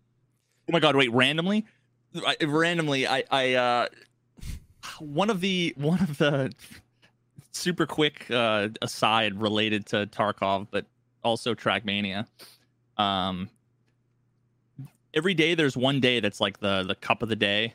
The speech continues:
the track of the day that gets chosen by, like, the, the, the community. And, uh, <laughs> one of the, one of the, like, legend fucking mappers in Trackmania came into chat today, was like, "Yo, there's a little Easter egg in this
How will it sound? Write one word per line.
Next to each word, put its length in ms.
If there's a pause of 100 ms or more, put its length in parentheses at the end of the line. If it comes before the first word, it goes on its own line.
the 80
track 320
of 60
the 80
day 180
that 100
gets 180
chosen 420
by, 120
like, 240
the, 320
the, 180
the 100
community. 540 (600)
And, 440 (180)
uh, 420 (360)
<laughs> 360
one 140
of 100
the, 260 (380)
one 180
of 120
the, 520
like, 320
legend 580
fucking 340
mappers 460
in 100
Trackmania 600
came 200
into 120
chat 280
today, 200
was 140
like, 180
"Yo, 160
there's 180
a 40
little 240
Easter 300
egg 180
in 220
this 160